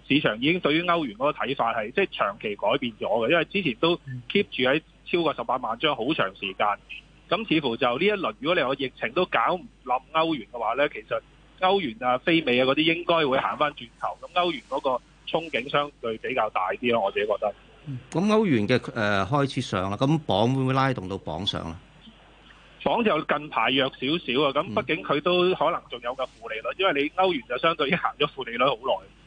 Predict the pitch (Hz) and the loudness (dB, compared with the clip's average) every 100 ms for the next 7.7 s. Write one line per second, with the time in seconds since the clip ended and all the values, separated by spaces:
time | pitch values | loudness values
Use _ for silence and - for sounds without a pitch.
0 | - 165 208 143 190 202 - - 196 202 | -6 -2 2 4 4 2 -2 -4 -2 0
1 | 151 175 135 170 185 135 123 143 156 - | 0 2 2 2 0 -2 -4 0 -2 0
2 | 107 143 160 139 156 120 - - 110 110 | 0 2 4 4 2 -2 -10 -16 -12 -10
3 | 135 151 190 180 113 - 120 110 120 160 | -10 -8 -6 -6 -8 -12 -12 -12 -4 2
4 | 151 110 - - - 131 120 - 123 117 | 2 2 -2 -16 -6 0 0 2 2 2
5 | - 131 127 135 - 160 147 156 175 175 | 0 0 4 4 2 -2 0 0 0 2
6 | 131 120 - - 131 147 156 160 160 127 | 2 0 -8 -4 0 2 2 2 2 0
7 | 123 147 131 127 107 117 | 0 0 0 0 0 0